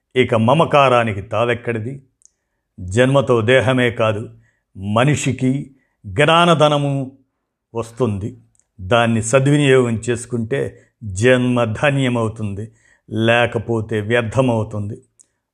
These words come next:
ఒక సత్యాన్ని మనిషి జీవనయాన ప్రారంభంలోనే గుర్తుంచుకోవాలి.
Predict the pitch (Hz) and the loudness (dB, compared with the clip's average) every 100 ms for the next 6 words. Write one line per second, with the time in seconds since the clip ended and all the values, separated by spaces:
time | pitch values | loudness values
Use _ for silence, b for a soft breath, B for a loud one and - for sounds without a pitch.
0 | _ 113 110 113 - 127 - 143 127 117 | _ -4 -2 -4 0 0 2 2 2 2
1 | 110 104 120 135 - 113 90 - _ _ | -2 -2 -2 -2 -4 -6 -8 -16 _ _
2 | _ - 95 101 147 139 135 127 120 123 | _ -14 -6 0 4 4 4 2 2 2
3 | 120 107 117 123 123 110 113 113 110 107 | 0 -2 0 2 2 0 -2 -2 -4 -4
4 | 95 107 - 113 110 104 104 101 98 | -8 -12 -8 -10 -8 -6 -4 -4 -6